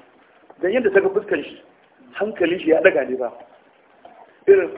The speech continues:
irin "La ilaha illallah na halaka." Ta ce, "Shin na maka laifi ne?"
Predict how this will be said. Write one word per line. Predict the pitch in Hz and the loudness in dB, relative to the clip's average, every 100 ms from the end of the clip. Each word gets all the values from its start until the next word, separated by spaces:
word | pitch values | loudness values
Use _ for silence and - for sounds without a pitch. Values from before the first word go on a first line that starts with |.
| 190 | 2
irin | 185 | 4
"La | 160 196 | 6 4
ilaha | 180 180 | 4 2
illallah | 170 180 165 160 | 2 0 0 0
na | 180 | 0
halaka." | 165 147 147 131 - - - 123 113 117 123 110 - - _ - _ _ - - - | 0 0 -2 -8 -12 -20 -20 -20 -20 -20 -20 -20 -20 -20 _ -20 _ _ -20 -20 -16
Ta | 170 | -10
ce, | 339 | -6
"Shin | - 175 | -4 0
na | 190 | 4
maka | 202 208 185 | 4 4 4
laifi | 202 196 240 | 4 4 0
ne?" | 247 185 | 4 2